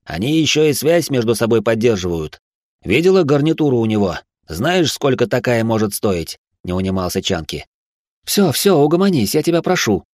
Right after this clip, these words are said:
Сказала же, что парень нам подходит. Что ты скулишь?» Скулю, потому что ты переиграла. «Я иногда и сам начинаю верить, что ты такая вредная, как пытаешься показаться», хмыкнул игрок.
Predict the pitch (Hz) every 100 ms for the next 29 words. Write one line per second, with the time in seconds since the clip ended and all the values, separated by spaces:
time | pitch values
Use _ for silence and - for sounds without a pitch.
0 | _ - - 131 165 120 98 104 - 110
1 | 101 165 175 135 113 123 135 147 - 131
2 | 120 117 - _ - - 185 180 190 147
3 | 95 - - _ _ _ - - 82 92
4 | 135 127 123 127 139 127 131 110 139 110
5 | 127 127 131 139 147 98 76 - _ _
6 | - 135 147 147 147 139 143 139 170 160
7 | 113 107 113 113 113 120 113 - 113 107
8 | 120 104 113 120 117 120 139 110 113 107
9 | 117 104 120 113 113 107 - 107 113 120
10 | 113 98 - 80 - _ _ - 92 -
11 | 90 87 90 82